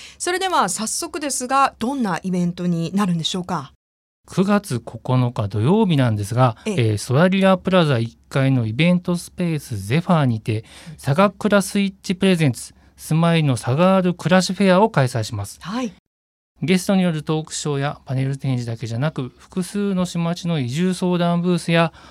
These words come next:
Speaker 2: お子様向けのワークショップなど、佐賀県での暮らしの素晴らしさを体感できるイベントとなっています。
Speaker 1: はい。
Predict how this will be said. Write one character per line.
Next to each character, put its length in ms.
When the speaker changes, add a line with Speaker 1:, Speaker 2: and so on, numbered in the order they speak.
Speaker 2:
お 80
子 100
様 240
向 80
け 100
の 120
ワ 140
ー 40
ク 80
シ 80
ョ 60
ッ 20
プ 160
な 140
ど、 160
佐 200
賀 120
県 340
で 100
の 140
暮 180
ら 80
し 120
の 80
素 120
晴 160
ら 80
し 40
さ 120
を 80
体 240
感 240
で 140
き 80
る 200
イ 80
ベ 120
ン 40
ト 80
と 80
な 120
っ 20
て 100
い 60
ま 100
す。 240
Speaker 1:
は 360
い。 320